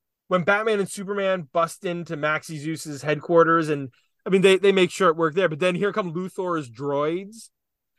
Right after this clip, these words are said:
and Batman has to fight the, the thugs while Superman is fighting the droids,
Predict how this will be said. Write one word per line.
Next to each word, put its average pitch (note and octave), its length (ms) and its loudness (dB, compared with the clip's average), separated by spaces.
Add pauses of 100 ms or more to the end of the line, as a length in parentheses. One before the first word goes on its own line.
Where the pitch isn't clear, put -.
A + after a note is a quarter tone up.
(160)
and D#3 160 -8
Batman G3+ 380 0
has F#3+ 180 0
to F3 80 -4
fight F3+ 460 -2
the, D3 340 0
the C#3+ 100 -6
thugs F3 540 0
while D3+ 120 -2
Superman F3 540 -6
is C3 100 -10
fighting D3+ 500 -4
the C3 80 -10
droids, C#3 760 -8